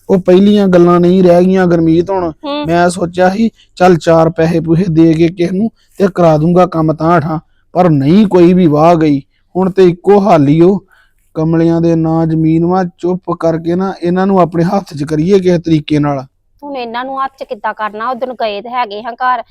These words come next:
Speaker 2: ਬੇਇੱਜ਼ਤੀ ਕਰਾ ਕੇ ਸਗੋਂ ਵਾਧੂ ਤੇ ਅਸੀਂ ਘਰ ਆ ਗਏ ਆ।
Speaker 1: ਚੱਲ ਕੋਈ ਨਹੀਂ, ਇਹ ਕੰਮ ਨਾ ਠੰਡੇ ਜੇਰੇ ਨਾਲ ਹੁੰਦੇ ਆ। ਹੁਣ ਕਾਲੇ ਪਿਆ ਨਹੀਂ ਗੱਲ ਬਣਨੀ,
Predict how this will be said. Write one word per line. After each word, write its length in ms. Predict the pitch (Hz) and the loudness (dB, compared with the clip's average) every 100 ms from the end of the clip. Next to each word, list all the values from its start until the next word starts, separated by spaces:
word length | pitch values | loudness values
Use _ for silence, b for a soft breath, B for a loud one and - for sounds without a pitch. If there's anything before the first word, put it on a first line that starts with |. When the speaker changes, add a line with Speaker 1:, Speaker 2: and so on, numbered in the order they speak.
| _ - | _ -6
Speaker 2:
ਬੇਇੱਜ਼ਤੀ 380 | 247 269 - 226 | -2 -2 -4 -8
ਕਰਾ 240 | 233 220 | -4 -4
ਕੇ 80 | 208 | -6
ਸਗੋਂ 240 | 214 226 233 | -10 -10 -8
ਵਾਧੂ 300 | 196 190 233 | -10 -12 -10
ਤੇ 180 | 277 | -8
ਅਸੀਂ 100 | 269 | -8
ਘਰ 280 | 247 254 262 | -4 -2 -2
ਆ 160 | 254 226 | -4 -6
ਗਏ 220 | 196 214 | -10 -14
ਆ। 60 | 226 _ _ _ _ _ _ _ | -16 _ _ _ _ _ _ _
Speaker 1:
ਚੱਲ 200 | - 190 | -4 -4
ਕੋਈ 320 | 185 185 180 185 | 0 2 4 4
ਨਹੀਂ, 280 | 190 180 - | 0 -4 -6
ਇਹ 180 | 160 190 | -4 -2
ਕੰਮ 240 | 185 175 | -2 -2
ਨਾ 140 | 196 220 | -2 -4
ਠੰਡੇ 380 | 170 170 190 | -2 2 2
ਜੇਰੇ 280 | 190 175 165 | 4 4 2
ਨਾਲ 100 | 175 | 2
ਹੁੰਦੇ 300 | 180 135 160 | 0 2 2
ਆ। 100 | 170 - _ _ - | 2 -2 _ _ -6
ਹੁਣ 120 | 175 | -6
ਕਾਲੇ 300 | 170 165 185 | -2 0 0
ਪਿਆ 220 | 180 175 170 | 0 0 0
ਨਹੀਂ 160 | 190 | 0
ਗੱਲ 180 | 180 170 | 2 2
ਬਣਨੀ, 360 | 170 175 208 | 2 0 0